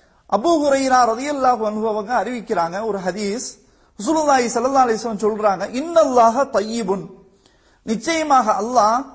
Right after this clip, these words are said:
பரிசுத்தமா-, பரிசுத்த-, பரிசுத்தமானவன். "லா யக்பலு இல்லா தய்யிபன்", அவன் பரிசுத்தத்தை தான் ஏற்றுக்கொள்வான் அப்படின்னு சொல்லிட்டு ரசூல் ஸல்லல்லாஹு அலைஹி வஸல்லம் சொல்றாங்க, "வ இன்னல்லாஹ அமரல் முஃமினீன பிமா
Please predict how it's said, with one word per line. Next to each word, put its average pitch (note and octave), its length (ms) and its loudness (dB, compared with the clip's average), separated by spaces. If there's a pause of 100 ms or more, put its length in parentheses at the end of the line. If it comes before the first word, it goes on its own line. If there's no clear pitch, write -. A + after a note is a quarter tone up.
(540)
பரிசுத்தமா-, C4 800 2
பரிசுத்த-, A#3+ 1000 2
பரிசுத்தமானவன். A3 920 0 (960)
"லா B3+ 420 4
யக்பலு E4 560 2
இல்லா C4+ 360 0
தய்யிபன்", A3 540 -4 (160)
அவன் A3+ 320 -4
பரிசுத்தத்தை B3 840 0
தான் C4+ 340 0
ஏற்றுக்கொள்வான் F#3 880 0 (1080)
அப்படின்னு D#4 380 2
சொல்லிட்டு B3+ 520 2
ரசூல் A3+ 260 0
ஸல்லல்லாஹு B3+ 180 4
அலைஹி A3+ 100 2
வஸல்லம் A3 180 0
சொல்றாங்க, A3 300 4
"வ G#3 120 4
இன்னல்லாஹ C#4 580 4
அமரல் C#4 420 4
முஃமினீன A3 560 -4 (840)
பிமா B3+ 360 4